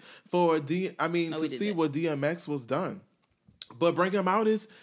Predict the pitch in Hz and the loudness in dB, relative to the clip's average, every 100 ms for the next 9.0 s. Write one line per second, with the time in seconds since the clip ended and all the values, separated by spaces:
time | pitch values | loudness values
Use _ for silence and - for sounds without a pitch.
0 | _ - 185 233 226 220 262 247 233 - | _ 2 4 4 4 4 4 2 -2 -6
1 | - 214 220 - - 196 165 185 403 453 | -6 -4 -4 -8 -2 0 2 2 4 2
2 | 196 95 - _ - 180 131 98 - _ | 0 -4 -8 _ -4 -2 0 -4 -6 _
3 | _ - 330 - 240 220 214 185 160 160 | _ -16 -16 -14 -14 -10 -10 -12 -14 -18
4 | 156 156 147 139 135 - _ 143 98 113 | -20 -20 -18 -18 -20 -20 _ -4 -4 -8
5 | _ _ _ _ _ - 151 139 _ _ | _ _ _ _ _ -20 -18 -20 _ _
6 | _ _ - 131 - 92 - 135 _ _ | _ _ -10 -10 -12 -16 -18 -20 _ _
7 | _ _ 165 170 175 175 160 151 170 160 | _ _ -20 -18 -16 -16 -16 -18 -16 -16
8 | 151 143 139 135 139 - 127 - - 135 | -16 -18 -18 -20 -20 -20 -20 -20 -20 -20